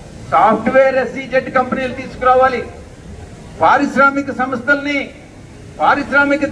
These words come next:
దిగ్గజాలు ఎవరైతే ఉన్నారో వాళ్ళని నెల్లూరుకు ఆహ్వానించాలి. కాబట్టి నెల్లూరులో ఒక ఇండస్ట్రియల్ హబ్ పెట్టాలి, ఒక సాఫ్ట్‌వేర్ ఎస్ఈజెడ్ పెట్టాలి. పట్టణంలో, నెల్లూరు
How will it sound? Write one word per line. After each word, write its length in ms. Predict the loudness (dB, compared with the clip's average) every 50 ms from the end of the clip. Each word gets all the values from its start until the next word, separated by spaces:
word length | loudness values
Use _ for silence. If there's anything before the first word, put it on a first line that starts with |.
| -4
దిగ్గజాలు 500 | -6 -4 0 0 2 4 4 4 4 4 4
ఎవరైతే 360 | 2 2 2 0 0 0 0 0 0
ఉన్నారో 380 | 0 0 2 2 2 4 4 2 2 0 -2 -8 -14 -16 -18 -18 -20 -20 -20 -12 -4 2
వాళ్ళని 360 | 4 4 4 4 2 -2 -2 -6 -4
నెల్లూరుకు 420 | -4 2 4 4 4 4 4 2 0
ఆహ్వానించాలి. 720 | 0 0 -2 -2 -2 -2 -4 -4 -2 0 0 2 2 0 -2 -2 -8 -14 -16 -18 -18 -20 -20 -20 -20 -20 -14 -6 0
కాబట్టి 480 | 2 2 4 2 0 0 0 -2 0 0 0 -2 -4 -8 -14 -16 -16 -16 -16 -16 -16 -14 -10 -6
నెల్లూరులో 560 | -2 -2 0 2 4 4 4 4 4 4 4 4 4 2
ఒక 100 | 2 2 0 0 0 -2 -6 -8 -6
ఇండస్ట్రియల్ 560 | -2 0 0 0 0 -2 0 0 2 2 4
హబ్ 180 | 2 2 2 0 -2
పెట్టాలి, 440 | -2 0 0 0 0 0 0 -2 -2 -4 -6 -8 -14 -18 -20 -20 -20 -20 -20 -20 -14 -8 -8 -6
ఒక 80 | -4 -4 -4 0 2
సాఫ్ట్‌వేర్ 560 | 4 4 4 2 0 -4 0 2 2 2 2 0 -4 -4
ఎస్ఈజెడ్ 440 | -4 -2 0 0 2 2 0 0 0 -2
పెట్టాలి. 420 | -2 0 0 0 0 0 -2 -4 -4 -6 -8 -10 -10 -12 -12 -12 -12 -14 -16 -16 -16 -14 -8 -2
పట్టణంలో, 580 | -2 -2 0 0 0 2 4 4 4 4 4 4 2 2 0
నెల్లూరు 340 | -2 0 2 2 2 2